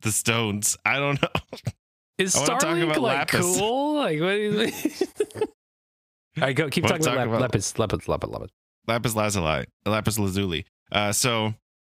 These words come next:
Speaker 1: because it's a naturally occurring mineral, sometimes you get more with more pyrite, and sometimes you get some with less pyrite. And so the stuff with the more pyrite was being commonly used as a precious stone, um, for jewelry or for sculptures or,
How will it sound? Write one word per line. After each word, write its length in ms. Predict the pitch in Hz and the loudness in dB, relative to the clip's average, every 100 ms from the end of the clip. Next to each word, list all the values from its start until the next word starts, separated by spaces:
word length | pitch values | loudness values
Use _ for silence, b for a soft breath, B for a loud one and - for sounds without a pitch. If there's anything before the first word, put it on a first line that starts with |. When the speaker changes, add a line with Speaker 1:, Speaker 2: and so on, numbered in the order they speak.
| _ | _
Speaker 1:
because 340 | 117 127 147 127 | -4 0 0 0
it's 120 | 110 | 0
a 140 | 107 104 | 2 2
naturally 380 | 110 104 104 90 | 0 0 0 0
occurring 260 | 98 98 | 0 2
mineral, 280 | 120 117 117 | 2 2 0
sometimes 320 | 123 110 101 92 | 0 0 2 2
you 60 | |
get 100 | 92 | 2
more 360 | 98 101 98 95 | 2 2 2 0
with 240 | 85 82 | 0 0
more 340 | 104 107 107 101 | 0 0 0 0
pyrite, 380 | 104 101 98 92 | 0 2 0 -2
and 80 | 90 | -2
sometimes 360 | 101 98 92 | -2 0 0
you 80 | 90 | -2
get 160 | 90 82 | -2 0
some 200 | 95 85 | 0 0
with 120 | 78 | 0
less 180 | 92 90 | 0 -2
pyrite. 360 | - 67 62 - | -2 -2 -2 -4
And 100 | - | -2
so 100 | 110 | 0
the 80 | 104 | 0
stuff 180 | 139 | 0
with 80 | 131 | 0
the 60 | 104 | -2
more 240 | 113 151 | 0 0
pyrite 400 | 143 98 90 87 | 0 0 2 0
was 200 | 78 92 | 0 -2
being 420 | 101 98 92 90 85 _ - | -2 -2 0 -2 -6 _ -6
commonly 400 | 120 104 98 92 | -2 0 0 0
used 260 | 92 92 - | 0 0 -2
as 200 | 90 85 | -2 -2
a 60 | |
precious 320 | - 101 110 | 0 0 0
stone, 380 | - 92 85 78 - _ _ _ | 0 0 0 -2 -6 _ _ _
um, 180 | 85 80 | -2 -2
for 140 | 80 73 | -4 -4
jewelry 600 | 113 110 98 98 95 92 _ _ - | -2 0 0 0 0 -2 _ _ -2
or 420 | 90 85 85 80 | 0 2 0 -2
for 340 | - 85 69 | -4 -4 -2
sculptures 800 | - 123 98 - 98 98 92 90 | -2 -2 -2 -2 0 0 -2 -6
or, 260 | - 90 | -8 -8